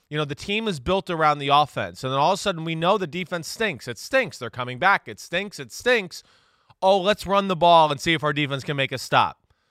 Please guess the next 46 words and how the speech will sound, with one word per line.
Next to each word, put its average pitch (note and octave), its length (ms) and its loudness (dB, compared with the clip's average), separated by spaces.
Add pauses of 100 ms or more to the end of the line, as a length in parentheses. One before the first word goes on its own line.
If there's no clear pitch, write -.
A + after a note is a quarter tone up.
(160)
What? D#3 280 -4
What? F3 480 2
No, G#3+ 360 2
your D3+ 180 -4
defense G#3+ 480 -4
is F#3+ 140 -6
having F3 340 2
trouble F3+ 380 -2
making F3 440 -6
any A3+ 220 -4
stops - 640 -2 (100)
all E3+ 240 2
year D#3 240 -4
long. D#3 360 2 (420)
I G#3+ 140 6
was B3 120 -2
a G3+ 60 -6
little G3+ 180 -4
surprised E3+ 480 0
by D#3+ 100 -4
that D#3+ 160 0
at C3 100 -6
the D3 100 -8
end D3+ 80 -6
of C#3 80 -12
the C#3 80 -6
game, C#3 220 -4
especially D#3+ 380 -6
when D3 60 -8
we C#3+ 60 -10
got D3 160 0
into C3+ 140 -8
the B2 80 -6
third D3+ 320 -2
and C3+ 100 -12
two D#3 200 -6
situation, B2+ 920 -6 (400)
that D#3 100 -4
at D3+ 80 -2
least D#3+ 160 -8
we D#3+ 80 -8
didn't D#3 220 -6
see E3 180 -8
a C#3+ 80 0
Russell C#3+ 400 -2
Wilson C#3 640 -4